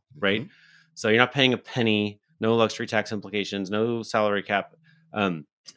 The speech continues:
Speaker 1: at the same time, they, if they do translate into players, they're players who don't have guaranteed contracts,
Speaker 2: Mm-hmm.
Speaker 1: right? So if you just fish in those waters, you might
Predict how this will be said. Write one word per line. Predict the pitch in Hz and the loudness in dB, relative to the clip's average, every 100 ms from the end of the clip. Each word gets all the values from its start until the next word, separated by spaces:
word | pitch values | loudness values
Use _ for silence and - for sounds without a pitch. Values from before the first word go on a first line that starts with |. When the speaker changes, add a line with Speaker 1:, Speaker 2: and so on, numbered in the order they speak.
| _ - | _ -4
Speaker 1:
at | 120 | -4
the | - | 2
same | 151 147 | 4 6
time, | 151 135 127 123 - _ _ _ _ - - | 8 8 8 4 -4 _ _ _ _ -20 -2
they, | 120 117 | 2 2
if | 117 98 | 2 0
they | 107 | 2
do | 170 214 | 4 4
translate | 160 113 107 98 | 4 2 2 0
into | 95 | -2
players, | - 90 90 104 - _ _ _ | -2 -2 -2 -4 -8 _ _ _
they're | - 110 | -2 0
players | - 120 120 113 107 - - - | 6 8 10 8 4 -4 -10 -12
who | 117 | -2
don't | 117 | 0
have | 120 110 | 0 0
guaranteed | 104 104 | 0 0
contracts, | - 196 - - - _ _ - | -6 -8 -10 -18 -20 _ _ -20
Speaker 2:
Mm-hmm. | 85 117 - | -14 -12 -8
Speaker 1:
right? | 98 107 | 0 0
So | 107 113 113 | 4 6 8
if | 113 113 113 127 | 6 2 -6 -6
you | |
just | 110 117 | -4 -6
fish | - - 143 - | -2 4 4 4
in | 123 | 2
those | 117 117 | 4 4
waters, | 110 107 98 95 | 6 6 6 2
you | 101 | 0
might | 104 101 101 | 2 2 2